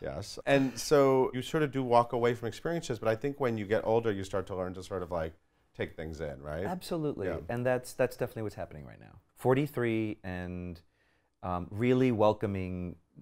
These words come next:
Speaker 2: finally n-, playing my age, you
Speaker 1: Mm-hmm.
Speaker 2: know, and not, not the college student or
Speaker 1: Mm-hmm.
Speaker 2: something far younger than myself.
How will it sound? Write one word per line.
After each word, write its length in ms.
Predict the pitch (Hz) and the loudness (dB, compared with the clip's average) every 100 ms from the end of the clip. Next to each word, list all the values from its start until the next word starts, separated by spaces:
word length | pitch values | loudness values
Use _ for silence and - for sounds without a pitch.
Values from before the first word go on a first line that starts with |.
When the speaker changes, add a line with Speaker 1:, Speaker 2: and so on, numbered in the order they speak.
| - - - - _ | -20 -20 -20 -20 _
Speaker 2:
finally 640 | - - 110 127 139 101 87 | -20 -6 2 4 4 4 0
n-, 140 | 85 - | -4 -8
playing 260 | - 101 90 | 0 2 2
my 180 | 87 80 | 0 0
age, 480 | 76 71 73 90 - _ - - | -2 -4 -6 -8 -12 _ -20 -8
you 60 | 113 | -2
Speaker 1:
Mm-hmm. 200 | 107 135 | 2 2
Speaker 2:
know, 120 | 85 | 2
and 180 | 92 92 | 0 2
not, 260 | 90 90 | 4 2
not 300 | 101 95 87 | 6 6 6
the 80 | - | 2
college 440 | - 113 101 92 - | -2 6 6 6 0
student 480 | - 92 80 90 92 | -4 -2 -2 -2 0
or 80 | |
Speaker 1:
Mm-hmm. 100 | 110 | 0
Speaker 2:
something 420 | 117 117 107 98 95 | 2 2 2 0 0
far 280 | - 101 | 6 8
younger 340 | 92 92 87 80 | 8 2 -2 -4
than 140 | 76 | -4
myself. 460 | 76 76 73 82 | -6 -6 -6 -6